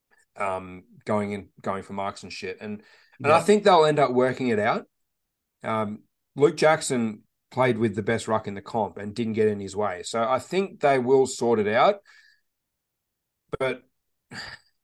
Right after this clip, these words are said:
Speaker 1: how long is it gonna take? That's the problem. And
Speaker 2: Yeah.
Speaker 1: Freo have to work something out 'cause they're fucking doo-doo. And, um, yeah, it's risky before West Coast. That's the only thing I'm reluctant about. But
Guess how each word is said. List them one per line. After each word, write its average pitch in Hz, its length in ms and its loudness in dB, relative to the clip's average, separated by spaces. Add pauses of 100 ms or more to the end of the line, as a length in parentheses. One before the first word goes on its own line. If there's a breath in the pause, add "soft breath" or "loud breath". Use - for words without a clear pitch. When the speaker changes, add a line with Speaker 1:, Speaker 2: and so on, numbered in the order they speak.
(600)
Speaker 1:
how 131 200 2
long 131 180 4
is 117 80 -4
it - 40 -6
gonna 104 160 -4
take? 98 360 -6
That's - 200 -10
the 95 100 -18
problem. 90 440 -8
And 101 300 -10 (120)
Speaker 2:
Yeah. 95 120 -14 (220)
Speaker 1:
Freo 139 200 4
have 131 140 0
to 120 80 -4
work 113 240 0
something 113 360 -4
out 123 280 -2 (400)
'cause 101 140 -10
they're 113 380 -4 (400)
fucking 104 300 -2
doo-doo. 107 460 -4 (1000 soft breath)
And, 107 340 -6
um, 107 460 0 (1120)
yeah, 117 220 -8
it's 110 220 -6
risky 147 280 -2
before 135 320 0
West 107 220 -2
Coast. 101 240 -4
That's 110 180 -6
the 117 80 -4
only 113 160 -2
thing 110 220 -6
I'm 101 120 -4
reluctant 101 420 -6
about. 98 400 -8
But 95 280 -4